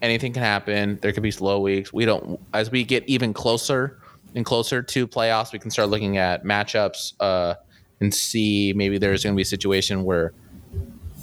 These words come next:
there is a bad matchup for one of these guys, but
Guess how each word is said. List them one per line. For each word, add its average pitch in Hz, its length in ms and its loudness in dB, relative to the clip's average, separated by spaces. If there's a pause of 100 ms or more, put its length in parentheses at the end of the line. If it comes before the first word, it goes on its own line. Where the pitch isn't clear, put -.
(240)
there 117 240 0
is 156 120 2
a 190 40 0
bad 170 220 2
matchup 160 340 0
for 151 140 0
one 143 120 2
of 143 80 2
these 143 140 -2
guys, 131 560 0 (240)
but 117 560 2